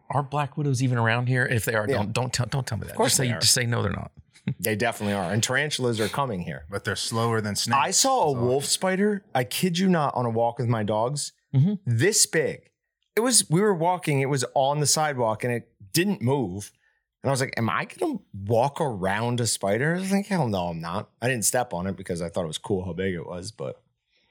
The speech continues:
Speaker 1: Well, there was a wolf spider that was, like,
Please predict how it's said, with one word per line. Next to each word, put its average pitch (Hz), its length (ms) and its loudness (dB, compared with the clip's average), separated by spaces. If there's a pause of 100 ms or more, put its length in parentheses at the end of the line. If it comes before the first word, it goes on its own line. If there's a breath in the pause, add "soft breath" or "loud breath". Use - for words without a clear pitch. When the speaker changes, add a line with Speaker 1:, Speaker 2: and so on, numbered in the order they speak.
(560 loud breath)
Speaker 1:
Well, 120 80 4
there 117 100 6
was 107 180 2
a 95 400 2
wolf 107 220 2
spider 98 340 0
that 92 140 -2
was, 95 140 0
like, 85 160 0